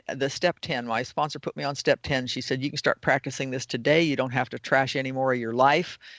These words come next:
You can start looking at your life every day and saying, 'How'd I do?'" You know, and the, the tool that she gave me out of that was, um,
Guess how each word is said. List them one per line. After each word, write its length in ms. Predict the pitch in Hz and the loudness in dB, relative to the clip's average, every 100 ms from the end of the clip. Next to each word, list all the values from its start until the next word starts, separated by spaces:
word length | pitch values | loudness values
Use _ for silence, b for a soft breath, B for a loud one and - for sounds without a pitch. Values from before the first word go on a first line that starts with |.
| B | B
You 80 | 123 | -10
can 120 | 120 | -8
start 220 | 117 135 | 0 2
looking 280 | 127 139 143 | 2 -2 -2
at 80 | 135 | -4
your 140 | 123 | 0
life 280 | 127 131 127 - | 2 2 2 2
every 260 | 135 190 | 2 2
day 380 | 175 139 131 135 | 2 4 6 2
and 140 | 135 | -2
saying, 300 | 127 139 131 | -6 -4 -4
'How'd 260 | 123 127 131 | -2 -2 0
I 80 | 135 | -2
do?'" 300 | 123 101 - _ b b b b - | -2 -6 -8 _ b b b b -6
You 100 | 139 | -2
know, 300 | 127 123 131 - | 2 2 0 2
and 300 | 143 139 123 | 2 2 -2
the, 240 | - 135 127 - | -4 -2 -2 -2
the 120 | 131 | -8
tool 320 | - 247 302 | -2 0 2
that 140 | 247 | 2
she 120 | 185 175 | 2 2
gave 220 | 175 214 | 4 4
me 160 | 247 | 4
out 160 | 220 165 | 4 2
of 100 | 120 | 2
that 300 | 117 117 127 - | 4 6 4 0
was, 520 | 143 131 127 123 123 - _ _ _ - | -4 2 4 2 -2 -8 _ _ _ 2
um, 400 | 135 123 110 | 4 4 0